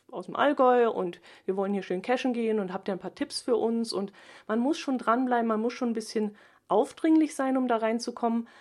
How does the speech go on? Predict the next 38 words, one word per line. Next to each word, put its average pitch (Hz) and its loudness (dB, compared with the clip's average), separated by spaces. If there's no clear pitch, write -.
aber 233 -2
es 208 -4
funktioniert 233 -2
dann 170 0
auch 170 -4
und 185 -4
es 185 -6
lohnt 214 0
sich 202 -6
dann 160 -6
auch, 202 -4
denn 208 2
wir 208 0
haben 208 2
dadurch 233 2
schon 226 -2
sehr, 226 0
sehr 240 0
viele 233 -4
Cash-Tipps 226 -6
in 202 -6
ganz 196 -4
Deutschland, 240 -2
äh, 226 2
bekommen, 226 0
wo 214 2
wir 208 4
dann 220 2
einplanen 226 0
konnten 233 -4
für 220 -2
den 208 -4
nächsten 202 -8
Urlaub 214 -4
und 202 -6
sagen 196 -4
konnten, 202 -6
„Mensch, 208 -8